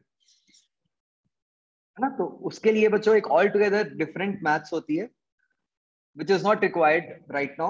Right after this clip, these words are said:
वो आपकी class eleventh में आएगी, ठीक है। अभी आपको ये clearly पता होना चाहिए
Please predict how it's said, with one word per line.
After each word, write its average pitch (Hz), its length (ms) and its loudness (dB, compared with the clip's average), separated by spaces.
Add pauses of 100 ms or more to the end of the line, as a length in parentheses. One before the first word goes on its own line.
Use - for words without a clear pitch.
(120)
वो 151 120 -6
आपकी 147 240 -6
class 139 300 -4
eleventh 139 360 -6
में 151 80 -6
आएगी, 143 280 -8 (280)
ठीक 156 100 -8
है। 240 80 -2 (1200)
अभी 156 280 0
आपको 226 300 0
ये 196 320 -4
clearly 208 400 -6
पता 170 200 -10
होना 170 260 -8
चाहिए 165 360 -4